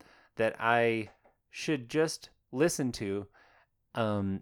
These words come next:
instead of trying to ignore. I think I probably didn't tap into that at all in my first books. And I think that my writing's better for tapping into it.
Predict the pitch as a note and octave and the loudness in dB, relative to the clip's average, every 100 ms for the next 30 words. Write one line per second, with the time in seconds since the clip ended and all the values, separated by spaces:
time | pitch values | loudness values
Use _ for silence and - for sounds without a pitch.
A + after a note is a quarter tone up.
0 | - C3 A#2+ C3 B2 A2 B2+ A#2 A#2 A#2 | -4 -4 -2 0 -2 0 0 2 0 -4
1 | G#2 G#2+ A2 D#3+ G3 C#3+ D#3+ E3+ C#3 - | -4 -2 0 0 0 -2 -2 0 -2 4
2 | C#3 C3+ A#2+ B2 C3+ B2 A#2+ G#2+ A#2+ A2 | 4 4 0 0 -2 -2 0 0 0 -2
3 | G2+ G2 F#2 F#2 F#2 F2 G2+ F#2+ F2+ - | -2 0 0 0 0 -2 -6 -6 -6 -4
4 | F#2 - F#2 F2 - - _ _ - - | -4 -4 -4 -6 -6 -16 _ _ -20 -8
5 | A2 G#2 - B2+ A#2 A2 G2 G2 G2 F#2+ | -4 -4 -2 -4 -2 -2 -2 -2 -2 -4
6 | - A2+ G#2 G2 F#2+ - G#2 G2 G2 G#2+ | 0 2 2 -2 -6 -4 -4 -2 -6 -6
7 | B2+ C#3+ - | -2 -2 -4